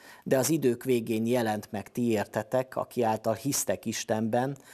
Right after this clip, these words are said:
aki feltámasztotta őt a halottak közül, és dicsőséget adott neki, hogy hitetek Istenbe vetett reménység is legyen.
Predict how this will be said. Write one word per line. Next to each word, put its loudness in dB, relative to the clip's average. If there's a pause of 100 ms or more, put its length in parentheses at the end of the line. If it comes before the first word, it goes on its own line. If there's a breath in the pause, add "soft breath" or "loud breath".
(160 loud breath)
aki -2
feltámasztotta -2
őt -4
a -4
halottak -2
közül, 0 (340 loud breath)
és 0
dicsőséget 2
adott -4
neki, -2
hogy -4
hitetek -2
Istenbe -2
vetett -2 (280 soft breath)
reménység -4
is -10
legyen. -8